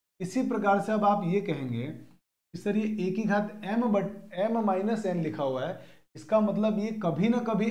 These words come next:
ऐसा रहा होगा, ए की घात m बटा ए की घात n plus एक ऐसा रहा होगा,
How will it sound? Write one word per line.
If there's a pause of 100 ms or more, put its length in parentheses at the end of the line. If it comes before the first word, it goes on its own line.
ऐसा
रहा
होगा, (340)
ए
की
घात (140)
m
बटा
ए
की
घात
n (180)
plus
एक (400)
ऐसा
रहा
होगा,